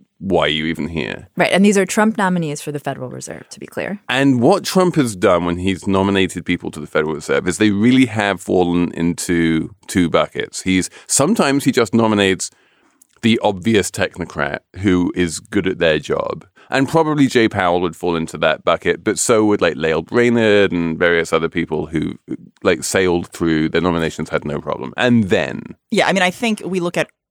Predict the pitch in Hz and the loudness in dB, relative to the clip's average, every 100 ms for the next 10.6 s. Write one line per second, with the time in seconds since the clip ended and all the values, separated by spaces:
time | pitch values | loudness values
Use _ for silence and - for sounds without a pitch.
0 | - 175 156 - 151 151 180 262 - 277 | -12 -6 -6 -6 -2 0 2 0 0 -2
1 | 466 - - 269 - - - 220 202 175 | -2 -10 -2 0 2 2 2 -2 0 0
2 | 180 165 147 165 214 - 202 196 190 190 | 0 -2 -2 0 0 0 -2 0 2 2
3 | 185 175 170 156 147 151 143 135 120 - | 0 -2 -2 -4 -4 -4 -4 -6 -8 -8
4 | 107 - - - - - 208 185 208 196 | -12 -12 -16 -18 -20 0 0 2 2 2
5 | 233 220 202 165 - 143 - _ _ _ | 2 2 4 2 4 0 0 _ _ _
6 | 143 156 180 180 175 143 139 135 - 127 | -20 -4 0 4 4 4 4 2 2 0
7 | - - 123 113 113 139 123 90 104 101 | 0 0 2 4 4 2 0 -4 -4 -6
8 | - - 113 92 92 82 82 82 _ - | -6 0 0 2 -2 -2 -4 -6 _ -20
9 | - _ 220 202 - - 381 - 311 330 | -20 _ -2 -2 0 2 2 2 0 0
10 | 311 - 165 - 165 131 | 0 -2 -4 -4 -2 -2